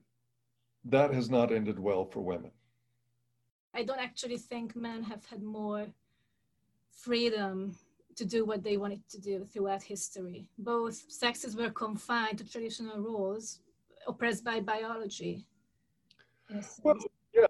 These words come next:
Speaker 1: or, or by custom and tradition, and, and there were downsides and upsides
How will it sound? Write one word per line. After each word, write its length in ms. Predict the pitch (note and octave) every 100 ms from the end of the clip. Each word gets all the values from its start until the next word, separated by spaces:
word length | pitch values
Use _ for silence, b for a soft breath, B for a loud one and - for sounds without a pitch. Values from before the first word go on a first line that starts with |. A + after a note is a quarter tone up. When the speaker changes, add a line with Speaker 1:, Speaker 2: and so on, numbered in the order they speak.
| _ -
Speaker 1:
or, 380 | E3+ D#3 B2+ -
or 200 | - D3
by 220 | B2+ C3+
custom 560 | B2+ - C#3 - D#3+ C#3
and 180 | C3 A2+
tradition, 720 | C3 A2+ B2 - D#3+ F3 D3+
and, 240 | A2+ A2
and 240 | A2+ A#2+ G#2+
there 100 | C#3
were 200 | C3+ A#2
downsides 760 | G#2 A#2+ C3+ C3 D3 C3 B2
and 100 | A#2
upsides 640 | A#2+ A#2+ - B2 B2 B2+